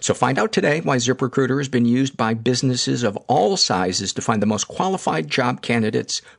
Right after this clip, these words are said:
with immediate results. And right now, you guys can post jobs on ZipRecruiter for free. That's right, free. Just go to ziprecruiter dot com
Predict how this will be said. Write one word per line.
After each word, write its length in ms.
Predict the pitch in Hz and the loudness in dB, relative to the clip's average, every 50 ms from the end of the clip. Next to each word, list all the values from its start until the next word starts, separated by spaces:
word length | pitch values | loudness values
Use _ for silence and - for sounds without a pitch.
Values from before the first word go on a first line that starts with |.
| _ | _
with 160 | - 101 - 110 | -6 -2 0 0
immediate 480 | 101 101 113 120 123 113 110 110 - | 2 2 2 2 2 2 0 -4 -2
results. 600 | 110 107 104 95 98 85 80 78 - - - - - _ - | -2 -2 -2 0 -2 -2 -4 -4 -6 -6 -8 -8 -10 _ -6
And 160 | - 92 90 | -4 -2 0
right 240 | 95 120 175 220 226 | 2 2 2 2 2
now, 360 | 135 107 101 107 151 175 - _ | 0 0 2 0 0 -2 -6 _
you 300 | - - - 135 240 277 | -8 -4 0 0 0 2
guys 420 | - 107 92 87 92 - 131 - - - - - - - _ - | 2 0 0 0 0 -2 -4 -6 -6 -10 -16 -20 -20 -16 _ -2
can 140 | 123 98 | -2 0
post 280 | - - 101 101 - - | 2 2 0 0 -2 -2
jobs 380 | - 113 101 98 104 117 110 - _ _ _ _ - | 0 0 0 0 0 -4 -6 -10 _ _ _ _ -2
on 140 | 123 110 98 | -2 -2 0
ZipRecruiter 760 | 92 92 123 151 - - 240 - - 170 156 160 165 156 - _ _ | 0 0 -2 -2 -2 -2 -6 -4 -2 -2 0 0 -2 -4 -8 _ _
for 260 | _ _ - 160 151 | _ _ -4 -4 -4
free. 640 | 156 - - - - - 87 69 - - - - _ _ _ _ _ _ | -4 -8 -10 -6 -2 -2 -2 -2 -6 -12 -16 -20 _ _ _ _ _ _
That's 220 | - 196 - - | -6 -6 -4 -2
right, 200 | 285 180 190 - - _ _ _ _ _ _ _ _ _ _ | -2 -2 -2 -4 -6 _ _ _ _ _ _ _ _ _ _
free. 480 | - - - - 156 135 - - - - _ - - _ _ _ _ _ - | -6 -2 2 2 2 2 0 -4 -10 -16 _ -20 -20 _ _ _ _ _ -4
Just 200 | - 110 - - | -4 -2 0 0
go 140 | 120 107 | 0 0
to 80 | 101 101 | 0 0
ziprecruiter 960 | 90 - 123 135 139 - 190 190 180 - - - 165 139 117 95 92 107 113 - - - - - _ _ - | 0 0 0 0 0 0 0 -2 -2 -2 -2 -2 0 0 2 0 0 -2 -4 -6 -12 -20 -20 -20 _ _ -2
dot 260 | 110 127 - - - | 0 0 0 -2 -2
com 340 | - 131 104 98 98 101 | 0 0 2 2 0 -2